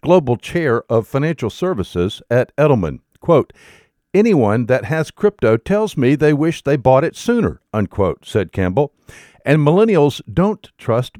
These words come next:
banks, mainly due to inefficient systems and outdated models that are not tailored to young investors already suffering from immense financial pressures from student loans.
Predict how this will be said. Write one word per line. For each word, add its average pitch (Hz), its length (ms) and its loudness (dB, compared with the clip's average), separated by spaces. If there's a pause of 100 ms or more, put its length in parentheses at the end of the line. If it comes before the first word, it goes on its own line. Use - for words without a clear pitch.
banks, 202 520 -2 (300)
mainly 139 400 2
due 123 220 0
to - 180 -4
inefficient 131 520 -4
systems - 600 -2
and 92 200 -4
outdated 139 540 0
models 101 480 -2
that 117 160 -2
are 107 100 0
not 165 320 -2
tailored 113 380 -2
to 135 120 2
young 117 260 2
investors 123 680 -2 (300)
already 123 380 0
suffering 117 580 -2
from 113 240 -2
immense 127 560 -2 (260)
financial 117 400 -2
pressures 107 600 -4 (180)
from 113 160 -6
student - 360 0
loans. 123 580 -2